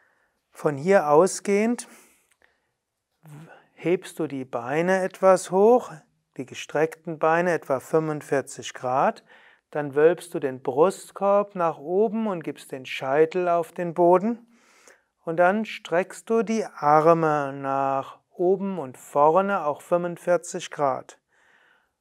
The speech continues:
Und so hast du die Füße gestreckt. Pada heißt ja auf Sanskrit Fuß. Pada kann aber auch,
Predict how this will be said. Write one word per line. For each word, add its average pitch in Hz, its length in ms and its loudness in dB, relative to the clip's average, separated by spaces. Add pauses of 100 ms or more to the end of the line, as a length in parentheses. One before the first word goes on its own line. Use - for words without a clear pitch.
(220)
Und 165 280 -8
so 202 260 4
hast 160 300 0
du 233 240 4
die 143 320 -8
Füße 208 720 -4
gestreckt. 160 960 -4
Pada 165 540 0
heißt 156 260 -2
ja 151 80 0
auf 143 120 -4
Sanskrit 147 540 -6
Fuß. 214 540 -8 (380)
Pada 185 300 2
kann 185 200 0
aber 160 320 0
auch, 202 300 2